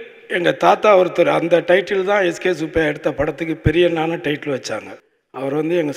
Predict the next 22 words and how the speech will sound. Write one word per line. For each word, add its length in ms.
சொந்தக்காரரு, 500
எங்க 160
அம்மா 200
பிறந்த 360
ஊர்ல 420
ரொம்ப 240
relative. 480
அவர் 280
எலெக்ஷன்ல 580
நின்னாரு. 500
எண்பத்தி 360
ஏழுக்கு 260
பிறகு 320
நடந்த 680
டி 100
எம் 260
கே 120
அந்த 180
நேரத்துல 340
எலெக்ஷன்ல 440
நின்னாரு. 500
அவருக்காக 880